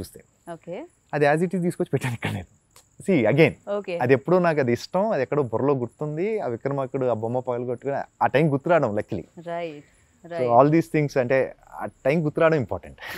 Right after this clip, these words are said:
Speaker 2: రైట్. ఇలా కామన్ పీపుల్ దగ్గర నుంచే ఇన్స్పిరేషన్ అనేది ఉంటుందా, లేకపోతే చేసే తోటి యాక్టర్స్ నుంచి కూడా ఉంటుందా?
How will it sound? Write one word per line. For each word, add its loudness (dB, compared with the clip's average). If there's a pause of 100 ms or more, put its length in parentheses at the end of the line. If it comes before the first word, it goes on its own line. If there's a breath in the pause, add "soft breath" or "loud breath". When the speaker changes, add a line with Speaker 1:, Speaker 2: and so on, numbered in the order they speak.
Speaker 2:
రైట్. -10 (360 loud breath)
ఇలా 2
కామన్ -4 (120)
పీపుల్ -8
దగ్గర -8
నుంచే -6
ఇన్స్పిరేషన్ -10
అనేది -10
ఉంటుందా, -8
లేకపోతే -8
చేసే -6
తోటి -6
యాక్టర్స్ -8
నుంచి -8
కూడా -10
ఉంటుందా? -16